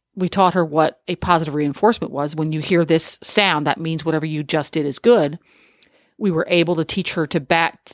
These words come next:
take steps back. And for her, it was like, "Oh, what's in it for me?" She wasn't resenting us for making her move her feet because "I'm in charge and I'm not going to back down." That was her attitude. Um,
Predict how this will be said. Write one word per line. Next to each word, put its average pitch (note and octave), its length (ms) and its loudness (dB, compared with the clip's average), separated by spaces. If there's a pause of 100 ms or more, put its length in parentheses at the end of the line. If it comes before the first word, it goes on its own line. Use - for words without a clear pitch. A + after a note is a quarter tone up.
(120)
take F3+ 220 2
steps - 340 -2
back. C#3+ 480 -2 (440)
And F3+ 160 -6
for F3 140 -6
her, C#4+ 220 4
it A#3 60 2
was G3 100 -6
like, F3 160 0
"Oh, D4+ 180 4
what's E3+ 240 -4
in G3 80 -2
it - 80 -12
for F3 160 -10
me?" F3+ 440 0 (260)
She - 180 0
wasn't C#4 320 2
resenting A#3 540 2
us G3 160 0
for G3+ 120 -6
making G3+ 300 -2
her F3+ 180 -4
move F3+ 260 0
her E3 120 -2
feet B3+ 520 -2 (180)
because D#3 260 -12
"I'm G#3+ 280 0
in G3 180 -2
charge B3 400 2
and F3+ 100 -6
I'm E3 180 -4
not G#3+ 260 4
going G#3+ 220 0
to G3+ 60 0
back F3+ 260 -2
down." F#3+ 500 2
That F3+ 140 -2
was - 120 -12
her F3 120 -8
attitude. F#3 440 -8 (500)
Um, E3 280 -4